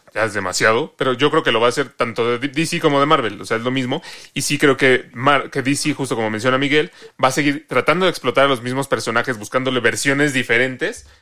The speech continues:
a ver cuál pega, como lo ha estado haciendo hasta ahorita. Y Marvel sí, este, le veo esa ventaja de,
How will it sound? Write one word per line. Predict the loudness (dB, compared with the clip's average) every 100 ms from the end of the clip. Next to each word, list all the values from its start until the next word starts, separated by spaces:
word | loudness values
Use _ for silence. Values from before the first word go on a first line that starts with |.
| -6
a | 0
ver | 2 2
cuál | 4 2 4
pega, | 4 4 0 -4
como | -8 -2
lo | 0
ha | 2
estado | 0 -2
haciendo | -2 -4
hasta | -2 0
ahorita. | 0 -2 -4 -8 -20 _
Y | -2
Marvel | 2 4 2 0
sí, | -6 -2 -2
este, | -2 -2
le | -2 2
veo | 4 4
esa | 2 0
ventaja | -2 -2 0 0 0
de, | 0 -2